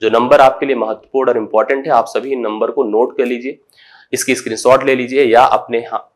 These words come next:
according अपने, अ, device में, अपने phone में आप इसको note करें। किसी भी तरह की समस्या के लिए आप इन सब numbers पे call कर सकते हैं, कोई भी तरह की जानकारी के लिए आप इन number पे call कर सकते हैं। number बड़े sequence में, schedule में है,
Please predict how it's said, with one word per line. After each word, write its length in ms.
according 400
अपने, 280
अ, 560
device 400
में, 100
अपने 140
phone 260
में 160
आप 280
इसको 220
note 240
करें। 220
किसी 240
भी 100
तरह 240
की 160
समस्या 420
के 120
लिए 100
आप 180
इन 100
सब 160
numbers 380
पे 120
call 260
कर 120
सकते 300
हैं, 220
कोई 180
भी 120
तरह 200
की 120
जानकारी 540
के 100
लिए 100
आप 140
इन 60
number 260
पे 100
call 220
कर 140
सकते 280
हैं। 80
number 240
बड़े 220
sequence 520
में, 80
schedule 360
में 100
है, 200